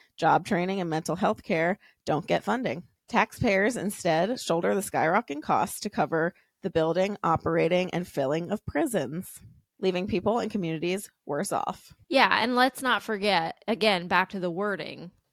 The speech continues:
Speaker 2: what
Speaker 1: Mm-hmm.
Speaker 2: constitutes a crime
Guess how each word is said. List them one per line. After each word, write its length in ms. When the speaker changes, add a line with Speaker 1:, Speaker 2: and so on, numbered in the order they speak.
Speaker 2:
what 400
Speaker 1:
Mm-hmm. 180
Speaker 2:
constitutes 680
a 60
crime 760